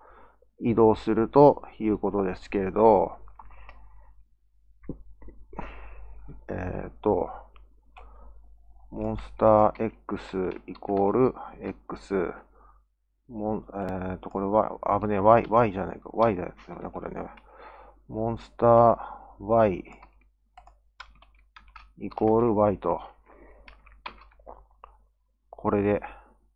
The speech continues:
どこだ？リターンステートメント、リターン、移動、これはリターントゥルーということですね。トゥルー、これはブロックがないし、ブロッ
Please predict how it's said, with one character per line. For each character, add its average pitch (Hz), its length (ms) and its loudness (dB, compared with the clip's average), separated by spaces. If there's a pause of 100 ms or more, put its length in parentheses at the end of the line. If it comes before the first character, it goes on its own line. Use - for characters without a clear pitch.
(1400)
ど 107 100 -10
こ 95 80 -10
だ？ 92 240 -12
リ 98 100 -16
タ 113 120 -6
ー 113 220 0
ン - 20 -12
ス - 140 -18
テ 110 180 0
ー - 20 -6
ト 110 140 -4
メ 101 140 -4
ン 90 100 -8
ト、 90 180 -10
リ 95 140 -8
タ 117 140 -2
ー 113 260 2
ン、 110 200 -6 (760)
移 110 100 -10
動、 107 220 0
こ - 180 -6
れ 117 100 4
は 120 200 6
リ 107 120 -2
タ 123 180 6
ー - 20 6
ン 95 60 -6
ト - 120 -2
ゥ - 20 2
ル 135 140 6
ー - 40 2
と 92 80 -4
い 85 40 -2
う 87 60 -4
こ 90 100 -4
と 85 100 -6
で - 120 -12
す - 40 -10
ね。 110 160 -6 (1500)
ト 113 80 -6
ゥ - 20 -2
ル 101 200 0
ー、 - 20 -6
こ - 160 -2
れ 117 140 4
は 120 560 6 (180)
ブ 110 180 -2
ロ 151 240 6
ッ - 80 -20
ク 120 140 0
が 101 140 4
な 104 160 0
い 92 80 -6
し、 98 480 -2 (1500)
ブ 110 180 -4
ロ 139 100 4
ッ 143 60 0